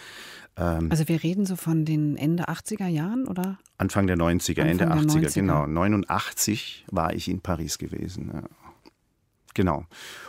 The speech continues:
Speaker 1: Da, dort war ich dann zuerst. Und dann bin ich nach Berlin gegangen, an ein Tanztheater, das Coronel. Die Leiterin damals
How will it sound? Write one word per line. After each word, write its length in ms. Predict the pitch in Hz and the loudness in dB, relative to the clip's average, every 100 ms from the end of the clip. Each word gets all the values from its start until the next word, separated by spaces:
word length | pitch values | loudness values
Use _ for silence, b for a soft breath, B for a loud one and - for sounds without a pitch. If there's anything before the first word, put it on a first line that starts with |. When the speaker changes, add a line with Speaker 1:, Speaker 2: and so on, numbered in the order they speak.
| - | -2
Speaker 1:
Da, 120 | 95 85 | -2 2
dort 200 | 107 110 104 | 4 4 4
war 100 | 92 | 2
ich 120 | 87 | 0
dann 160 | 80 80 | -4 -4
zuerst. 480 | 80 76 71 - | -4 -4 -4 -6
Und 200 | - 78 | -6 -4
dann 340 | 78 92 120 120 | 0 0 0 0
bin 120 | 110 | 0
ich 120 | 90 | 0
nach 120 | 82 | -2
Berlin 360 | - 80 80 104 | -2 -2 0 0
gegangen, 440 | 135 131 139 147 | -2 -4 -2 0
an 100 | 101 | 0
ein 160 | 76 71 | -2 -6
Tanztheater, 600 | - 76 69 - - - | -6 -4 -4 -4 -4 -4
das 200 | 135 135 | -6 -6
Coronel. 680 | - 82 80 76 73 69 135 | -8 -4 -2 0 0 -2 -4
Die 100 | 131 | -4
Leiterin 540 | 82 71 101 101 104 92 | -4 -4 -4 -4 -2 0
damals 560 | 90 87 87 85 - | 0 0 -2 -4 -10